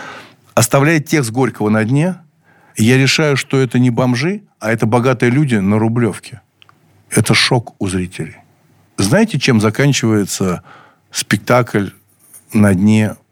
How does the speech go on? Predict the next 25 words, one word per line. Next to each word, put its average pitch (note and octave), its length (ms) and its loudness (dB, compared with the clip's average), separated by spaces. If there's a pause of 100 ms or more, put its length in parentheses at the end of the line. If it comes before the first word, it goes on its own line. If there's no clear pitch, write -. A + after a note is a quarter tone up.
(140)
у F#2+ 100 -2
Горького, G#2 440 0
ну, A#2+ 160 4
и F2 100 0
у E2+ 100 -4
меня F#2+ 280 2
в D#2 100 -10
«Модерне»? F2 540 -2 (600)
Лука — B2+ 460 2
это - 160 -2
мой B2+ 120 2
самый D#3+ 280 2
нелюбимый A#2+ 440 0
персонаж, G#2+ 680 -4
э, F2+ 40 -10
в F2 200 -6
русской F#2+ 240 -2
литературе. E2 460 -6
Лука. F2+ 440 -2 (640)
Он A2+ 140 4
говорит, A#2+ 320 2 (480)
«Уйду D#3 380 2
я D#3 160 2
от - 120 -10
вас, F2+ 320 -10